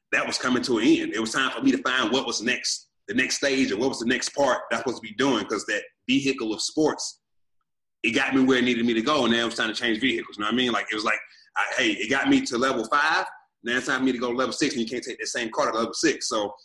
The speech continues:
I had to switch vehicles. So at that point in time, I knew sales and entrepreneurship within my purpose was gonna be the next vehicle. So, um, I, I, I, this whole football deal, it was pretty much done,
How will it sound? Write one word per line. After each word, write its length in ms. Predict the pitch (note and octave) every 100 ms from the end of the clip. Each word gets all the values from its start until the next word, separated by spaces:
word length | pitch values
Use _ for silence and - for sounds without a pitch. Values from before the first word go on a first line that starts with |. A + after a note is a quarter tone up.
| _
I 60 | A2
had 80 | C3+
to 60 |
switch 260 | - D3 C3+
vehicles. 440 | D3+ C#3+ A2 G2
So 260 | - A2 G#2 - _ _
at 80 | A2
that 180 | B2+ -
point 160 | C#3 B2+
in 40 |
time, 480 | C3+ C#3+ C3 A#2+ A2 - _ _ _
I 80 | A2
knew 240 | B2 A#2+
sales 480 | - - C3 C#3 B2+
and 100 | A2+
entrepreneurship 800 | B2 - A#2 A#2 C#3 B2 - G#2 - _ _ _ _ _ _ _ _ _ _
within 280 | F#2+ G2 C#3+
my 220 | A#2+ G#2 -
purpose 460 | D#3 D3 A2 G#2+
was 120 | G#2 A#2
gonna 160 | A2+
be 100 | A2+
the 100 | A2
next 320 | G#2+ A#2 - -
vehicle. 420 | D3 A#2+ G#2+ -
So, 360 | - G#2 G2 - _ - _ _ _ -
um, 680 | G2 G2 F#2+ F2+ F2+ F2 - _ _ _ _
I, 60 | F2+
I, 400 | E2 F2+ D#2+ F#2+
I, 40 | -
this 140 | G2 -
whole 180 | A#2+
football 360 | A2 C#3+ B2 A#2
deal, 360 | A2 A2+ A2 A2
it 100 | G2
was 200 | F#2+ -
pretty 180 | C3+ B2+
much 220 | A#2+ -
done, 380 | A2+ C3 G2